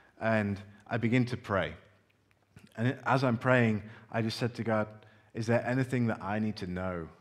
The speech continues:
about this meeting? Is there anything that I need to do?" And almost immediately, I felt like God said, "Don't defend yourself. Just say sorry, and I will take care of the rest."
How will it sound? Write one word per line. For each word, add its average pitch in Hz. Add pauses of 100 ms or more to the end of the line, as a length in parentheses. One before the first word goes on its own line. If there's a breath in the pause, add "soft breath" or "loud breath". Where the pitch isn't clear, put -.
(140)
about 87
this 87
meeting? 87 (1300)
Is 92
there 101
anything 107
that 98 (200)
I 101
need 98
to 90
do?" 85 (1700 soft breath)
And 120
almost 123
immediately, 113
I 98
felt 101
like 95
God 98
said, 90 (680)
"Don't 117
defend 104
yourself. - (1600)
Just 120
say 107
sorry, 104 (840)
and 101
I 104
will 98
take 95
care 95
of 82
the 85
rest." -